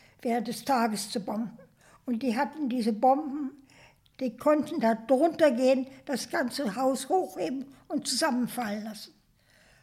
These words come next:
So war das Haus, von dem Haus stand so ein kleines Eckchen noch da. Da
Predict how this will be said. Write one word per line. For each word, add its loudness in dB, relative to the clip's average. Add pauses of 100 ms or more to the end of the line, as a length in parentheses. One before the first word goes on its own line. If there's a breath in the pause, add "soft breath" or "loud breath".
(220)
So 4
war 6
das -4
Haus, 0
von -2
dem 2
Haus 2
stand -2
so -2
ein -4
kleines -6
Eckchen -10
noch -16
da. -20 (800)
Da 2